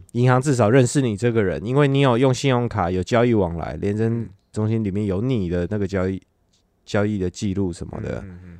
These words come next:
Speaker 2: 嗯。
Speaker 1: 对，开始逐渐考虑这件事情，所以我觉得周边的人很重要。
Speaker 2: 嗯。
Speaker 1: 如果周边大部分都是酒肉朋友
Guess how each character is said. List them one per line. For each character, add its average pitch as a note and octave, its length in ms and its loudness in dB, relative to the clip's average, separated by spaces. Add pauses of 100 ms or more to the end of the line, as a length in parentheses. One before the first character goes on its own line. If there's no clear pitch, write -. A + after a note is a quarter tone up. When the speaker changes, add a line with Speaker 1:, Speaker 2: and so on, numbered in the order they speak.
Speaker 2:
嗯。 E2+ 40 -20 (360)
Speaker 1:
对， F#2 200 -2
开 A#2 200 0
始 G#2 200 -4
逐 G2+ 180 -6
渐 A2 160 -2
考 F#2+ 180 -4
虑 F2+ 120 -2
这 F#2 80 -4
件 F#2 120 -4
事 F#2+ 140 -8
情， F2 180 -8
所 A#2+ 160 -2
以 D#3+ 100 4
我 B2+ 120 2
觉 G2+ 160 0
得 G2+ 80 2
周 A2+ 220 4
边 A#2+ 160 0
的 A2+ 100 0
人 F#2+ 120 0
很 F2 140 -6
重 F2 220 -6
要。 F2 260 -8 (100)
Speaker 2:
嗯。 G#2+ 220 -18 (280)
Speaker 1:
如 D3 80 6
果 E3 60 10
周 D#3+ 140 6
边 E3 160 4
大 D#3+ 140 8
部 E3 60 10
分 E3+ 80 8
都 E3 100 8
是 E3 80 6
酒 B2 140 4
肉 C3+ 100 6
朋 A#2+ 100 0
友 A#2 80 0